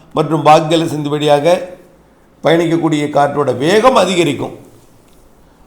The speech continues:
ஆக, குமரி முனை முதல் கோடியக்கரை முனை வரைக்கும் மதியத்திற்கு மேல் காற்றோட வேகம் கூடும். அப்படிதான் நீங்க எடுத்துக்கிறணும். மாலையில இன்னும் கொஞ்சம் கூடும். இரவிலே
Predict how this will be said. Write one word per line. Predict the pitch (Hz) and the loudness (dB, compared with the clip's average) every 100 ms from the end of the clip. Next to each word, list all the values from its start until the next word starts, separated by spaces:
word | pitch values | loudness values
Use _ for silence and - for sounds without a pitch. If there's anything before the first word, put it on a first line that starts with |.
| _ | _
ஆக, | 117 135 127 135 147 147 - - - - - _ _ - _ | 0 2 6 8 8 8 4 -8 -18 -20 -20 _ _ -20 _
குமரி | 156 202 254 277 | -4 4 4 4
முனை | 240 214 220 240 | 2 2 4 2
முதல் | 226 214 220 233 - | 2 2 4 2 2
கோடியக்கரை | 208 220 214 208 208 202 180 | 4 4 4 4 4 2 2
முனை | 180 196 | 0 0
வரைக்கும் | 196 180 175 185 202 - - - _ _ 113 123 | 2 2 2 -4 -4 -10 -20 -20 _ _ -10 2
மதியத்திற்கு | 175 226 262 196 226 160 | 2 4 -2 0 0 0
மேல் | 180 202 208 | -2 -2 4
காற்றோட | 170 165 170 156 | 4 6 4 0
வேகம் | 139 135 143 196 | 0 0 -2 -6
கூடும். | - 226 127 - - - - - - - | -4 -4 -4 -8 -20 -20 -20 -20 -20 -6
அப்படிதான் | - 123 151 | -4 0 0
நீங்க | 165 131 | 0 -2
எடுத்துக்கிறணும். | 123 131 120 98 - - - _ _ _ _ _ _ _ _ _ _ _ _ _ _ _ _ _ - 127 | -4 -4 -4 -4 -10 -20 -20 _ _ _ _ _ _ _ _ _ _ _ _ _ _ _ _ _ -2 4
மாலையில | 185 226 254 262 254 240 | 8 10 10 8 6 4
இன்னும் | 233 220 269 302 | 0 0 0 -2
கொஞ்சம் | 214 220 165 185 | 0 -2 0 -2
கூடும். | 175 143 117 - - | 0 -2 -2 -8 -16
இரவிலே | 123 123 180 220 214 214 220 | -6 0 4 4 4 2 0